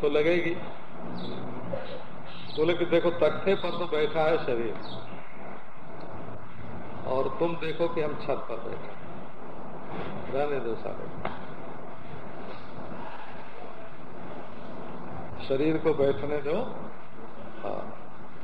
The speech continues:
तख्ते पर, और तुम सोचो कि इस, ये शरीर न मैं हूं न मेरा है। हाँ,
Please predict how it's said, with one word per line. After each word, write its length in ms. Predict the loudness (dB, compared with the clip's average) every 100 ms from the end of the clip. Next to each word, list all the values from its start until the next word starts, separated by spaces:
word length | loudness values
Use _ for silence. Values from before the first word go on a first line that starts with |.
| -2 0 0
तख्ते 320 | 0 0 0
पर, 180 | -2 -2 -2 -2 -2 -2 -2 -2 -2 -2 -2 -2 -2
और 180 | -2 0
तुम 160 | -2 0
सोचो 680 | 4 4 6 8 8 8 4
कि 80 | 0
इस, 320 | 0 0 -2
ये 160 | 0 0
शरीर 440 | 0 2 2 2
न 160 | 2 0
मैं 220 | 2 2 2
हूं 180 | 4 4 2 0 0 2
न 120 | 4
मेरा 260 | 6 6
है। 220 | 4 0 -2 -2 -2 -2 -2 -2 -2 -2 -2 -4 -4 -2 -2
हाँ, 380 | -2 -2 -2